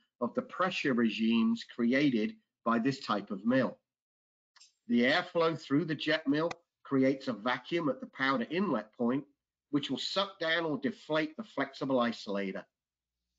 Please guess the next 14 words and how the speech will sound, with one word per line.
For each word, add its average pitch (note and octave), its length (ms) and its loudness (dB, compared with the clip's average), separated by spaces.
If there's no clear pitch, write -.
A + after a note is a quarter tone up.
At A#2+ 200 -4
the A2 80 -6
powder D3 420 0
discharge D3 720 -2
point, C#3+ 320 -2
the B2+ 240 -2
exiting C#3+ 580 0
gas A2 260 -2
pressure A#2+ 520 -6
will B2+ 100 2
inflate B2+ 520 0
the A2+ 60 -4
flexible G#2+ 540 -6
isolator. F#2+ 720 -6